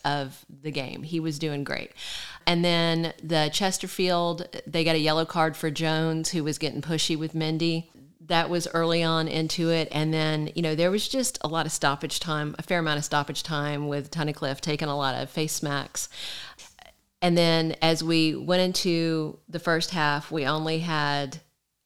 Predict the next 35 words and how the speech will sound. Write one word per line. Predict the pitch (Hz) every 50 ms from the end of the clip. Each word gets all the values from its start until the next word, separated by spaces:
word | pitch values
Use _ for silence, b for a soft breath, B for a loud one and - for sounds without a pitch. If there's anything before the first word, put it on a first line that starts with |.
| _ _ _ _ _
five | - 170 165 175 175
minutes | 175 170 165 160 156 139 - - - - - -
of | 147 139 139 -
stoppage | - - - 165 151 165 165 170 151 143 - -
declared. | - - - - 156 156 131 - 123 - - - -
So | - - - 143 139 135
it | 127
was | 131 -
like, | 135 135 - -
okay, | 165 165 - 170 143 131 131 131
we | 123 151
have | 160 156 147
this | 156 147 -
amount | 160 156 151 151
of | 151 160
time. | 151 147 143 147
And | 156 151 143 B B B B B B -
before | 180 175 - - 190 180 180 185
the | 190
half | 190 202 185 175 175 - -
ended, | 180 180 180 175 175 175 175 160 151 151
Dalby | 175 156 156 170 165 180 175
got | 165 170 160 160
a | 156
hold | 151 156 151 151 156 165
of | 156 147
one | 160 160 156 156 156 156 160 156 B B B B B B B -
right | 180 175 175 175
at | 170
the | 175 175 170
end | 165 160 160 160 160 - -
and | 156 151 -
took | - 170 160 -
us | 170 165 - -
in | - 170 165 160 156 151 156 156 -